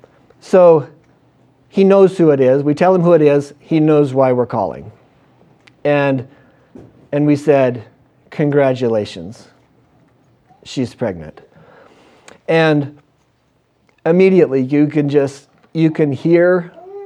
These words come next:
well, initially s-, complete silence. Then he says, then he says something, and, uh,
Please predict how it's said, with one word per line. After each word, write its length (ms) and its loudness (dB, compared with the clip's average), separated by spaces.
well, 360 -2
initially 440 0
s-, 180 -12
complete 460 -4
silence. 600 -12
Then 300 2
he 200 0
says, 500 0
then 180 2
he 100 0
says 320 0
something, 560 -2
and, 480 0
uh, 260 -2